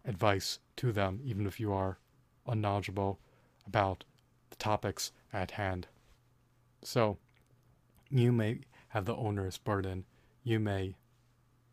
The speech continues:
bear the albatross of being expected to do everything on behalf of other people, even though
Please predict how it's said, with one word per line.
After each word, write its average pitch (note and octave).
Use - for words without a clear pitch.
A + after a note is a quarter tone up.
bear G2
the G#2
albatross G2
of F#2
being A2
expected G2
to G2+
do F#2+
everything F#2+
on G#2+
behalf F#2+
of G2
other F#2+
people, F#2+
even A#2
though G2+